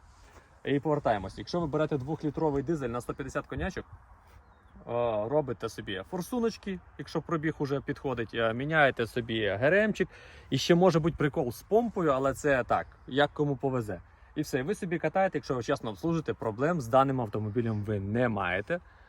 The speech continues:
Так що пушка, гонка, літає, ніфіг делать. Були такі проблеми, що там в деяких людей там одиничні є випадки, десь там, е, із-за якості, е,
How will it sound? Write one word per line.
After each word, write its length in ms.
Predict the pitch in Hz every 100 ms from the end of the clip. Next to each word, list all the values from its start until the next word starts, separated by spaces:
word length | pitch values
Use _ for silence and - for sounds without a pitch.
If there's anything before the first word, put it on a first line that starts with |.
| - - - -
Так 200 | 127 120
що 240 | 143 120 - - - -
пушка, 340 | - 220 - 135
гонка, 580 | 151 202 175 131 113 107 -
літає, 400 | 117 127 151 120
ніфіг 240 | 127 135
делать. 200 | 123 110
Були 160 | 113 190
такі 200 | 180 -
проблеми, 400 | - 143 170 147
що 100 | -
там 140 | 135
в 80 | 117
деяких 400 | 147 160 143 -
людей 220 | 135 156
там 260 | 143 127 117
одиничні 500 | 123 139 156 151 139
є 80 | 120
випадки, 480 | 113 113 127 120 123
десь 160 | 131
там, 300 | - 120 113
е, 120 | 110 113
із-за 640 | - 131 110 110 113 101 95 - - - - -
якості, 680 | 123 151 147 147 - - 113 104
е, 220 | 87